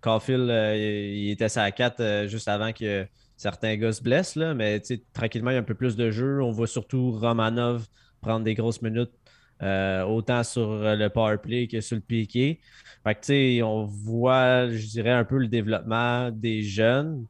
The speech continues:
puis je trouve que c'est quand même, euh, prometteur d'une certaine façon. Tu sais, je pense qu'en ce moment, c'est eux autres qui tirent le club plus que d'autres choses, même si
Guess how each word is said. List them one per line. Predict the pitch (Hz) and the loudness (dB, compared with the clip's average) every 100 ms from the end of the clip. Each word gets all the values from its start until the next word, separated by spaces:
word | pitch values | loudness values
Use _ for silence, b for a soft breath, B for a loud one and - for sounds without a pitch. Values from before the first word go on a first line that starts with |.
| _ | _
puis | - 104 | -10 -8
je | - | -8
trouve | - 147 - | -6 -4 -2
que | 127 | -2
c'est | 110 120 | 0 -2
quand | 117 113 117 113 | 2 4 4 4
même, | 143 180 135 113 - _ - | 0 0 -4 -8 -14 _ -6
euh, | 107 104 98 95 95 - | -2 0 0 -2 -4 -4
prometteur | 95 123 120 104 131 139 | 2 4 4 4 2 2
d'une | 117 | -2
certaine | 110 110 110 | -4 -6 -2
façon. | 104 104 139 | -2 -2 -6
Tu | 139 | -6
sais, | |
je | 131 | 0
pense | 147 139 | 0 4
qu'en | 117 - _ 127 135 | 2 0 _ 0 2
ce | 131 | 2
moment, | 127 139 | 2 2
c'est | 147 123 117 - 139 | 0 -4 -6 -4 0
eux | 135 123 123 | 0 2 -2
autres | 135 - | -4 -6
qui | - | -8
tirent | 127 123 117 | -2 0 0
le | 110 | 0
club | 123 131 | 0 -2
plus | 123 117 | -2 -6
que | 113 | -2
d'autres | 107 | -2
choses, | 143 127 | 0 -2
même | 113 131 120 | 0 0 -2
si | - - 123 127 | -6 -8 -4 -4